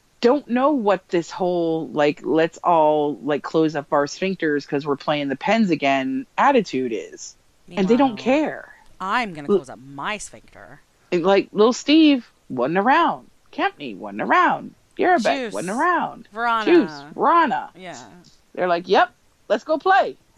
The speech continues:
Speaker 2: I
Speaker 1: I
Speaker 2: hope
Speaker 1: have a different feeling about it
Speaker 2: I
Speaker 1: than
Speaker 2: mean,
Speaker 1: I, than
Speaker 2: maybe
Speaker 1: I
Speaker 2: we have our,
Speaker 1: did in years
Speaker 2: our
Speaker 1: past.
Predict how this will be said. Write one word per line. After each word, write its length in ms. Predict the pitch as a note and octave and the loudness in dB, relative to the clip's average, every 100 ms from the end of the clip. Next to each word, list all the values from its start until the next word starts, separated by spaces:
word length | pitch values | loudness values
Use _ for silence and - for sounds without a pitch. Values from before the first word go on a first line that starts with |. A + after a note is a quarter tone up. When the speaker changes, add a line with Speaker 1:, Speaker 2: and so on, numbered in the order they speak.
| _ | _
Speaker 2:
I 60 | F3+ | -10
Speaker 1:
I 40 | |
Speaker 2:
hope 120 | F3 | -6
Speaker 1:
have 100 | D#4 | -6
a 60 | D#4 | -6
different 360 | G#3+ C4+ B3 | -10 -10 -12
feeling 320 | - G3+ F3+ E3 | -6 -6 -4 -6
about 280 | D#3 C#3+ | -2 -2
it 60 | C3+ | -2
Speaker 2:
I 40 | |
Speaker 1:
than 120 | A#3 B2+ | -8 -8
Speaker 2:
mean, 20 | |
Speaker 1:
I, 80 | - - | -10 -10
than 140 | C#4 | -8
Speaker 2:
maybe 160 | C#4 D4 | -6 -6
Speaker 1:
I 40 | |
Speaker 2:
we 160 | D#4 D#4 | -8 -6
have 260 | D#4 C4 | -4 -4
our, 220 | B3 A3+ G#3+ | -4 -4 -2
Speaker 1:
did 120 | G#3+ | -2
in 200 | G3+ G3+ | -2 -2
years 180 | - F#3+ | -4 -4
Speaker 2:
our 80 | |
Speaker 1:
past. 480 | F3 B2+ B2+ - - | -2 -2 -2 -8 -20